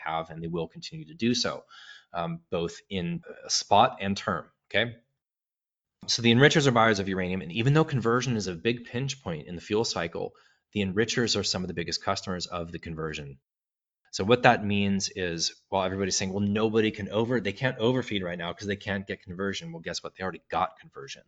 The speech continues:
<laughs> You know, they bought term conversion contracts, even though there's no U F six out there, and spot conversion is minimal. There is some. Orano's got some. Cameco's got some. ConverDyn will have some, but it's a small amount and is very, very expensive.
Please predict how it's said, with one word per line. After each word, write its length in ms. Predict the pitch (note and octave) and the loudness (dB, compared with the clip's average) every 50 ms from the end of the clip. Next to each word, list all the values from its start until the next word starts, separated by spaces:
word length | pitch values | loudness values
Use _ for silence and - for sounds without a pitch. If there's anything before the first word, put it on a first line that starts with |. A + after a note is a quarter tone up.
| _ _ - - - - _ _ | _ _ -20 -20 -20 -20 _ _
<laughs> 160 | - G#4+ G4+ | -16 -8 -6
You 120 | F3 - - | -4 -2 0
know, 160 | C#3 G#2+ - - - - - - _ | 0 0 0 -2 -10 -16 -18 0 _
they 120 | A#2 A#2+ | 6 6
bought 400 | A#2 A#2 A#2+ G#2 G2+ G2 - - | 8 8 8 6 6 4 2 -4
term 420 | - - - A#2 A#2+ B2 B2 B2+ A#2+ | -6 0 2 4 4 4 4 2 0
conversion 640 | - A2+ G#2+ F#2+ G2+ G2+ G#2+ G2+ G2+ G2+ G2 G2 F#2+ | 0 0 0 2 2 2 2 2 0 0 -2 -2 -2
contracts, 720 | - - F#2+ G2+ G2+ G2 - F2 D#2 D2 - - - - - | -2 -2 0 0 0 -2 -2 -4 -4 -4 -4 -4 -6 -4 -4
even 200 | A2+ A#2 B2 A#2 | -2 0 2 2
though 140 | A#2 A#2 G#2 | 2 2 2
there's 180 | F#2+ F2+ - | 0 -2 -2
no 240 | F#2 F2 F2+ F2+ G#2 | -2 -2 0 2 2
U 240 | G2+ F#2 F2+ F2+ E2 | 2 0 -2 -4 -6
F 100 | D#2+ - | -6 -6
six 320 | - - A#2 B2 - - | -2 -2 -2 -2 -2 -4
out 200 | D#2+ D#2+ D#2 - | -6 -8 -8 -8
there, 240 | D#2+ D2+ F2+ - - _ - - _ _ | -10 -10 -10 -10 -12 _ -20 -20 _ _
and 100 | F#2+ F#2 | -6 -4
spot 460 | - - - - - G#2+ A#2+ B2 - | -2 -4 -2 2 4 4 4 4 2
conversion 480 | - A#2+ G#2+ G2 G#2 G2+ G2 G2+ G2+ G2+ | -2 -6 -2 0 0 2 2 2 0 0
is 140 | G2 F#2 - | 0 -2 -4
minimal. 560 | F3+ F#3 G2 G2 - A#2+ E3 A#2+ B2+ - _ | -4 -4 -2 -2 -2 -2 -2 -4 -4 -6 _
There 140 | - A2 - - | -4 -4 -4 -2
is 300 | A2 A#2 C#3 C#3 - - | -2 -2 0 0 -2 -4
some. 440 | - - - E2+ F2+ - C#3 C#3+ C3 - | -4 -6 -8 -8 -8 -8 -10 -12 -12 -10
Orano's 420 | G2 F#2 E2+ F2 F#2+ G#2 A#2+ A#2 | -10 -8 -8 -6 -6 -6 -6 -6
got 200 | - C#3+ C3+ C3+ | -6 -6 -6 -4
some. 320 | - - - D2+ F2 G2 F#2+ | -6 -6 -4 -4 -6 -6 -8
Cameco's 460 | - - F2 F2 G2 - - A2+ - | -10 -10 -10 -8 -8 -8 -8 -8 -6
got 180 | - A#2 - - | -6 -6 -4 -2
some. 400 | - - - E2+ E2 E2+ G2 - _ _ _ _ _ - | -4 -4 -4 -4 -6 -10 -12 -14 _ _ _ _ _ -6
ConverDyn 360 | F#2 G2 G#2+ A2 A2+ A2+ G2+ | -4 -2 -2 0 0 0 0
will 120 | F#2+ F#2+ F#2+ | -2 -2 -4
have 180 | A2 A2+ A#2 | -6 -6 -6
some, 340 | - - - E2 D#2+ E2+ E2+ | -6 -6 -6 -6 -6 -6 -6
but 100 | F#2 F2 | -6 -8
it's 120 | F2+ - | -6 -6
a 60 | G2 F#2+ | -4 -4
small 320 | - - A2 G#2 A#2+ C3 | -4 -2 0 2 4 4
amount 300 | C3 G#2 E2+ F2+ G#2 - _ _ | 2 2 0 -2 -4 -8 _ _
and 100 | - G#2 G2 | -4 -4 -4
is 60 | E2 | -4
very, 360 | D#2+ D#2+ - G#2+ G#2+ A#2+ A2 | -2 2 4 4 4 4 2
very 240 | F2 E2+ D#2+ D#2+ D#2+ | 0 -2 -2 -2 -4
expensive. 540 | - - - - F#2+ F#2+ - - E2 - | -4 -6 -6 -6 -6 -6 -6 -8 -10 -12